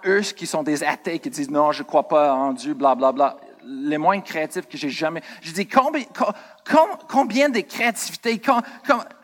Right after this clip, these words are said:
combien de créativité, de, de, de, de montagnes de créati-, créativité est-ce que se prendre pour regarder partout sur la terre et de voir les animaux et dire, OK, euh, les singes, ça nous, ça nous ressemble plus que toutes les autres,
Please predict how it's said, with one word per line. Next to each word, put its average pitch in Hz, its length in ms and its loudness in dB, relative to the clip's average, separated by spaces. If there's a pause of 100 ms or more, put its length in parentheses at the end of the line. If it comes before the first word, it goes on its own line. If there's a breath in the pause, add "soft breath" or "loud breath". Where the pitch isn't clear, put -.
(160)
combien 277 300 2
de 269 80 2
créativité, 220 760 -2
de, 170 220 0
de, 175 240 0 (220 loud breath)
de, 180 180 4 (420)
de 180 140 2
montagnes 233 340 6
de 180 80 -4
créati-, - 800 -6
créativité 196 800 -4
est-ce 175 140 -4
que 190 80 -6
se - 160 -2
prendre 180 560 2 (720 loud breath)
pour 196 160 2
regarder 233 420 4
partout - 400 -2
sur - 160 -6
la 202 80 6
terre 190 440 4 (520 soft breath)
et 196 120 0
de 190 80 2
voir 220 340 4
les 196 220 2
animaux 202 360 4
et 165 60 0
dire, 180 160 0
OK, 196 160 -4
euh, 180 500 2 (200)
les 185 160 2
singes, 214 720 2
ça 202 160 -4
nous, 196 260 -2
ça 170 380 -8
nous 185 120 0
ressemble 180 580 2
plus 196 580 0
que - 80 -6
toutes 208 260 -8
les 156 260 -2
autres, 202 280 4